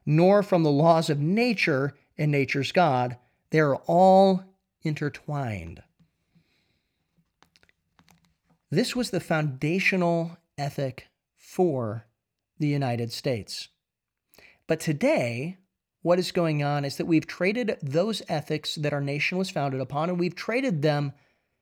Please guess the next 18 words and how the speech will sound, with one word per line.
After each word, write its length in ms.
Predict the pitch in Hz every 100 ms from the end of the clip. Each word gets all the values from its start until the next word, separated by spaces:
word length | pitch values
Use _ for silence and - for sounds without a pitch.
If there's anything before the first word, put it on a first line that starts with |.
| _ _ _ _ _ _ _ -
for 200 | 160 160
entertainment. 540 | 160 - 190 107 64 _ _ _ _ _ _ _ -
You 100 | 170
know, 40 |
people, 320 | 175 285 208
they, 160 | 156 180
they, 180 | 175 185
they 120 | 190
haven't 440 | - 269 277 190 -
read 300 | 156 135 131
Blackstone. 580 | 123 110 - 113 92
You 100 | 110
know, 80 | 139
how 140 | 151 240
many 140 | 302
people 260 | 233 202 190
have 100 | 175
actually 380 | 196 - 196